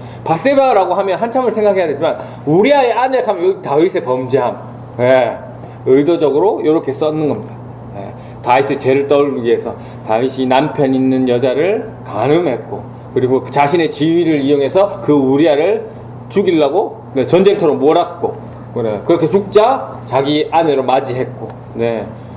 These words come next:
그리고 우리아도 뭐 정확하게 성경에 나와 있지 않지만 이 우리아라는 인물이, 네, 이방 사람이기 때문에 이 우리아의 아내 바세바 역시 이방 사람일 확률이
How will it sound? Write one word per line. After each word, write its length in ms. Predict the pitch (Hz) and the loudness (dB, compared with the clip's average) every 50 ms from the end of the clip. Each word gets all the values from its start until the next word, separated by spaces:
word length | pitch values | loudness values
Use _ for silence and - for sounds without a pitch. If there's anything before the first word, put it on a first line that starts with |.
| - - - - - | -16 -16 -16 -4 2
그리고 440 | 170 185 220 202 175 185 165 131 135 147 | 4 4 6 6 4 2 0 -2 -2 -2
우리아도 480 | 190 226 262 254 254 240 233 233 226 | 0 2 2 2 2 4 4 2 2
뭐 320 | 214 - 165 160 156 147 156 | 2 2 0 0 0 -2 0
정확하게 480 | - 156 180 208 226 240 233 233 220 | 2 2 4 4 4 2 2 0 0
성경에 320 | 175 208 226 233 247 240 208 | 0 -2 -2 -2 0 0 0
나와 260 | 165 135 147 170 156 | 0 0 0 0 -2
있지 160 | 143 139 - - | -2 -2 -2 -2
않지만 640 | 156 135 120 151 160 165 135 117 - - 123 - 120 | -2 -2 -4 -2 0 0 0 0 -4 -10 -10 -6 -2
이 400 | 151 160 160 156 143 139 120 110 - - - - - - | 0 0 2 2 0 0 -2 -4 -8 -14 -16 -16 -8 -4
우리아라는 1040 | 131 143 175 202 240 262 269 254 240 226 226 214 196 170 165 165 165 165 160 147 - - - - - - - - - - | 0 2 2 2 2 2 4 4 4 2 2 0 0 -2 -2 -4 -6 -6 -8 -8 -10 -12 -16 -16 -16 -16 -16 -16 -2 0
인물이, 680 | 208 214 226 214 190 165 151 175 214 240 254 262 - - - - - - 110 | 2 4 4 4 4 2 2 2 2 0 -2 -4 -6 -8 -12 -14 -12 -8 -4
네, 120 | 107 110 | -2 -2
이방 340 | 113 135 170 202 220 220 208 | 0 2 2 4 4 2 4
사람이기 380 | 202 190 175 165 151 139 131 | 2 2 2 2 0 -2 0
때문에 400 | 123 123 117 147 165 131 113 110 113 | 0 0 0 2 0 0 0 -2 -2
이 120 | 131 143 139 | 0 0 0
우리아의 340 | 123 135 175 202 190 175 | 4 4 4 4 4 4
아내 420 | 170 160 208 240 226 190 160 143 - | 4 2 2 2 0 0 -2 -2 -2
바세바 420 | - 220 - - 226 220 202 156 | -2 -4 0 2 2 2 4 2
역시 300 | 160 170 165 - - 226 180 | 2 0 -2 -4 -6 -4 -2
이방 280 | 156 165 196 214 214 | 2 2 2 2 2
사람일 500 | 208 208 196 180 170 160 175 202 220 220 - | 2 2 2 2 2 0 2 2 2 0 0
확률이 600 | 196 208 214 220 233 240 214 226 233 233 220 | 0 2 2 2 2 2 2 0 0 -2 -4